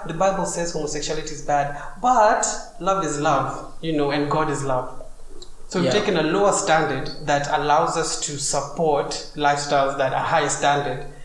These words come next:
Speaker 1: is
Speaker 2: Mm.
Speaker 1: not for.
Speaker 2: You know, um, what, uh,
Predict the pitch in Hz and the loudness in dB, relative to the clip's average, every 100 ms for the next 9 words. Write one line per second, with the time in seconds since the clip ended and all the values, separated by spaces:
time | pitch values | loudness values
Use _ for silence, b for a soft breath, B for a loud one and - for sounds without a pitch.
0 | B 147 139 135 135 147 147 - 135 120 | B -4 -2 -2 0 2 0 -2 -4 -4
1 | - - - - - B B B - 180 | -10 -12 -12 -14 -12 B B B -2 4
2 | 190 165 - 156 151 151 151 151 151 147 | 6 4 4 4 8 10 10 8 6 2
3 | 151 147 143 131 131 156 156 - - - | -4 -4 -6 -6 -2 0 0 -6 -10 -10
4 | - - - 71 - - - - - | -10 -10 -10 -10 -10 -12 -12 -12 -14